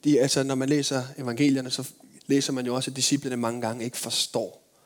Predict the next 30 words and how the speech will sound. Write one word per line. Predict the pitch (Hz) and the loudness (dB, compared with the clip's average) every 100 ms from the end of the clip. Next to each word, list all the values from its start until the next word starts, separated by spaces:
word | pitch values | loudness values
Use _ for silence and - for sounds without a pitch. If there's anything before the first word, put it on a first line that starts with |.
| _ _ _ | _ _ _
hvad | 98 | -2
det | 90 - | 0 -4
er, | |
der | - | -6
sker. | - - - - _ _ _ _ _ _ _ _ _ _ _ _ _ _ _ | -6 -6 -14 -18 _ _ _ _ _ _ _ _ _ _ _ _ _ _ _
Og | 101 | -2
det | |
gør | 110 | 0
vi | 98 | 0
nok | 98 120 | 0 -2
heller | 98 85 | -4 -6
ikke. | - - - _ _ _ _ - | -8 -14 -20 _ _ _ _ -6
Men | 110 | -2
nu | 117 | 0
har | |
vi | 107 | 2
læst | 104 101 | 4 4
det | - | 2
mange | 98 123 | -2 -2
gange, | 101 113 | -2 -4
så | 95 104 | -8 -8
nu | |
er | 101 | -6
vi | 104 | 0
ved | 101 | 0
at | 85 | 0
forstå, | 98 104 92 | -4 -4 -4
hvad | 95 | -4
der | |
sker. | - - | -4 -6